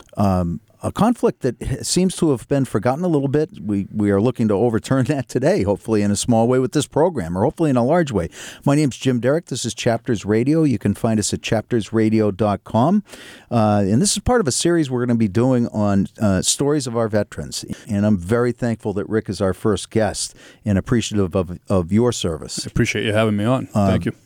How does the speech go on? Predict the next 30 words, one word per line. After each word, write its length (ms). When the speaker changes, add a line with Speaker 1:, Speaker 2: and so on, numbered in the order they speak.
Speaker 1:
so, 360
<clears throat> 80
you 400
know, 120
I'm 100
looking 300
at 120
some 220
of 60
the 80
numbers 400
of 100
these, 340
of, 220
Speaker 2:
Mm-hmm. 80
Speaker 1:
of 160
this, 260
uh, 140
conflict. 580
And 160
again, 480
this 200
is 100
in 160
under 320
six 400
weeks. 480
We, 400
uh, 300
sustained 840